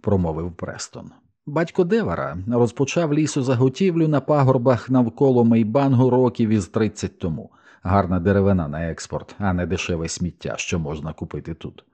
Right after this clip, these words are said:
Справа розрослася з нуля до тієї точки, коли в засушливий сезон до Калькутти щотижня відвантажували кілька барж.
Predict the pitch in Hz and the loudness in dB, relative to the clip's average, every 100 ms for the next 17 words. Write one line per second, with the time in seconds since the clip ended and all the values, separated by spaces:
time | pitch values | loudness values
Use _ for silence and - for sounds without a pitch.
0 | _ _ - - 104 90 101 135 143 101 | _ _ -20 -8 -4 -2 2 2 4 4
1 | 101 98 - 101 95 104 92 98 87 87 | 2 0 2 0 2 0 2 2 2 0
2 | 135 123 98 101 98 95 90 123 - 156 | 0 0 0 0 2 0 -2 -4 -2 -4
3 | 151 139 175 185 160 151 - 165 - 139 | -4 -4 0 0 2 -2 0 -2 2 2
4 | 131 - 127 123 160 139 113 113 110 139 | 2 2 0 2 0 2 2 2 -2 -2
5 | 131 123 110 113 101 135 131 135 110 107 | -2 -2 0 -2 0 0 2 4 2 4
6 | 107 101 113 110 101 98 98 92 101 87 | 4 2 2 2 2 2 2 0 -2 -2
7 | 92 85 78 65 - - | -4 -4 -6 -6 -12 -18